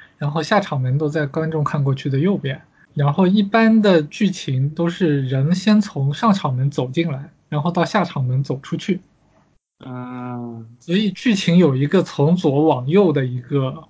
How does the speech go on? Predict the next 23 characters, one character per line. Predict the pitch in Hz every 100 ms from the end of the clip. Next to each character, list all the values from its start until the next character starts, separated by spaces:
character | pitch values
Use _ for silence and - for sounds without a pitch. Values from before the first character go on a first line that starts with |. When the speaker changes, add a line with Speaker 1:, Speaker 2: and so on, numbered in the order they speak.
| _
Speaker 1:
过 | 202
程。 | 143 - 175 _ _ _ _ _ _ _ _ _ _
Speaker 2:
我 | - 143
觉 | 143 220
得 | 269
这 | 269 262
个 | 208 180 147
就 | 135 175 151 160 _ _ _ -
不 | 139
是 | - 165
那 | 160
么 | 139 131
通 | 139
用。 | - _ -
Speaker 1:
我 | 143
知 | 180
道， | - 220 160 - _ _ -
比 | 143
较 | 175 240
适 | 208 214
合。 | -
Speaker 2:
我 |
个 | 190